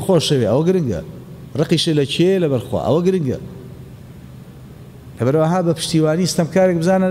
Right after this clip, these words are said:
ئەو حەوزی کەوسەرە نابینی. لە خۆتەوە پشگیری کەس مەکە. شایەتیش بۆ کەس مەدە. هاتوچۆی هەموو کەسیش مەکە، کاژی خۆم. فمن دخل عليهم. هاوکاری هەموو کەسیشیش مەکە.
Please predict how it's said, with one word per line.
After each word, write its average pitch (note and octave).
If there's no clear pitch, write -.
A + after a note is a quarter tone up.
ئەو G3
حەوزی E3+
کەوسەرە F3+
نابینی. B2
لە A#2+
خۆتەوە E3
پشگیری D#3+
کەس G#3
مەکە. B2+
شایەتیش C#3
بۆ F3+
کەس F#3+
مەدە. G#2
هاتوچۆی C3
هەموو F3
کەسیش D3+
مەکە، C#3+
کاژی C3
خۆم. G#2
فمن C#3+
دخل D3+
عليهم. C#3+
هاوکاری D#3
هەموو F#3+
کەسیشیش C3+
مەکە. D#2